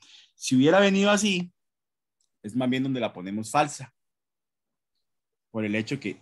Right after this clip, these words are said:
ahí decía pertenece, en este caso dice no pertenece. Para que no pertenezca es que o me dé un número distinto de cero que sea error.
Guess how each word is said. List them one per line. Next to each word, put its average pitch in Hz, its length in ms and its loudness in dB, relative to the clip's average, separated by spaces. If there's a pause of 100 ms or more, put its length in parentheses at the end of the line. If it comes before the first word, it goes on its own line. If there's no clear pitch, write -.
(220)
ahí 117 180 -2
decía 139 360 0
pertenece, 123 600 -2
en 104 80 -2
este 107 180 -8
caso 127 280 -6
dice 123 240 -4
no 123 160 -2
pertenece. 139 540 -2
Para 95 200 -6
que - 80 -12
no 110 160 -4
pertenezca 147 480 -2
es - 80 -4
que 123 220 0 (340)
o 127 140 -4
me 127 100 0
dé 143 160 4
un 175 160 0
número 185 300 0
distinto 180 440 -6
de 175 100 0
cero 185 280 -2
que 110 160 -6
sea 127 320 -2
error. 139 380 -2